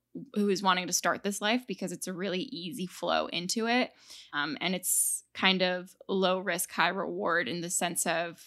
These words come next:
you don't have to think too much. There's someone constantly there to guide you and, like, plan things for you. And you're with a big group of people. So that safety component is really there,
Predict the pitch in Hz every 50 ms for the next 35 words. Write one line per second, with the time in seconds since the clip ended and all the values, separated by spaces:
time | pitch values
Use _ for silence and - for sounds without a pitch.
0 | - - - 185 196 190 190 170 180 180 170 - - - - - 196 185 - -
1 | - 196 190 175 180 - - 175 175 - - 196 196 185 185 175 170 175 170 -
2 | - - - - - - - - 220 208 208 - 240 226 196 208 202 196 190 180
3 | 185 185 - 190 156 170 180 196 208 214 208 196 214 220 220 214 202 202 196 190
4 | - - - 185 175 - - - - - - 214 202 208 214 208 202 220 208 202
5 | 196 - - 214 202 202 196 190 180 175 175 170 - - 165 151 170 160 - 170
6 | 175 175 175 190 196 190 202 196 165 185 214 214 202 202 214 208 - 185 - _
7 | - - 202 - - 196 190 185 185 - 123 - - - - 165 170 - - 170
8 | - - 165 - 185 170 160 156 135 - - - - - - - - - - -
9 | - 196 202 214 196